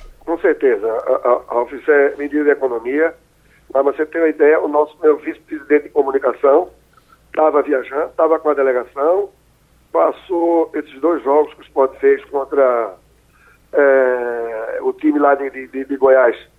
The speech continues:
né, ué? O Vila Nova e contra a Ponte Preta, o, o Didi Gaioso estava presente e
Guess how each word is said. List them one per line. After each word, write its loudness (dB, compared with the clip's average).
né, -2
ué? -2
O 2
Vila 2
Nova 0
e -8
contra -2
a -6
Ponte -10
Preta, -4
o, -4
o -10
Didi -2
Gaioso 2
estava 0
presente 0
e -2